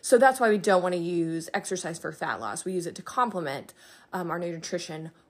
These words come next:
while our nutrition leads us to fat loss.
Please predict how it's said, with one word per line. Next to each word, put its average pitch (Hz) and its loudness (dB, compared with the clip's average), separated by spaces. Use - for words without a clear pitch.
while 175 0
our 170 -2
nutrition 170 -2
leads 196 2
us 156 -10
to - -8
fat - -12
loss. - -16